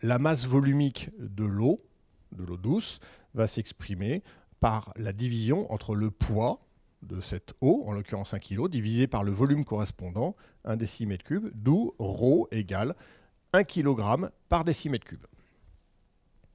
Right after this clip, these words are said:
Si on prend de l'eau de mer maintenant, un décimètre cube d'eau de mer,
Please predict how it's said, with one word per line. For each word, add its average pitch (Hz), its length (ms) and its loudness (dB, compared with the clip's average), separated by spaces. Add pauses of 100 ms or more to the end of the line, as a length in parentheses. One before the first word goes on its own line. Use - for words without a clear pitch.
(3500)
Si - 140 0
on 180 80 8
prend 135 220 2
de 117 60 -2
l'eau 110 120 2
de 92 80 -4
mer 180 260 4
maintenant, 151 600 0 (140)
un 165 120 6
décimètre 160 560 2
cube 147 220 0
d'eau 127 160 6
de 110 100 -2
mer, 147 400 4